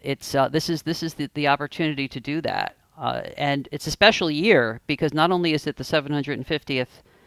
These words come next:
uh, anniversary of his death, but next year, twenty twenty-five, is the, what would it be? The eight hundredth anniversary of his birth.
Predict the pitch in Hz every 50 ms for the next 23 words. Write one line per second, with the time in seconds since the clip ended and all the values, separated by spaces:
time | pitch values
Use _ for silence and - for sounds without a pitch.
0 | _ _ _ _ _ _ _ - - 131 127 120 110 - 143 143 135 127 139 139
1 | 135 - - 139 127 123 - 120 113 101 - - 180 208 160 120 110 - - -
2 | - _ _ _ - 143 127 - 143 165 208 240 - - - 160 131 123 127 135
3 | - - - 151 147 139 - - 143 127 123 117 - - 170 202 180 143 127 123
4 | 123 - - _ _ _ _ _ _ _ _ _ _ - 143 147 139 131 - -
5 | 143 135 135 135 139 139 135 135 139 139 139 139 135 131 - - _ _ _ -
6 | 131 113 101 110 113 - - 113 110 107 - _ _ _ _ _ _ _ _ _
7 | _ _ _ _ _ - _ _ _ _ _ - 135 131 127 131 131 131 131 131
8 | 131 113 - - _ _ _ _ _ - 135 156 180 196 185 165 151 143 139 131
9 | 127 - - - - - - _ _ _ _ _ _ - 143 151 151 143 127 143
10 | 143 139 - - 143 131 123 107 110 - - - 165 208 185 135 110 - - -
11 | -